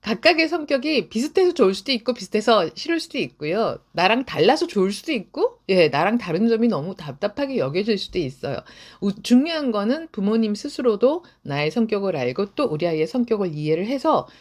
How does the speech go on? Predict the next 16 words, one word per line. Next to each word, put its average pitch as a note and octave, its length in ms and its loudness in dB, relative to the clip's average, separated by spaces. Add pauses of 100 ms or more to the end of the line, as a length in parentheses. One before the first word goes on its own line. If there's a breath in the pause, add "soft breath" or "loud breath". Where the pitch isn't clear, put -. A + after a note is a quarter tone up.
(120 loud breath)
그에 C#4 180 2
맞게끔 A#3 460 -4
도와주시는 G3+ 640 -2
게 G3 80 -8
가장 C#3+ 320 -8
중요하다는 F3 500 -4
걸 D#3+ 60 -2
좀 D3+ 160 -2
기억하면서 G#3+ 800 -2 (240 loud breath)
한번 D3 340 -2
성격 A#3+ 320 2
유형에 D#3 300 -2
대해서 D#3+ 240 -4
한번 A#2+ 280 -8
이야기를 C3 360 -8
해보겠습니다. G#3 720 -6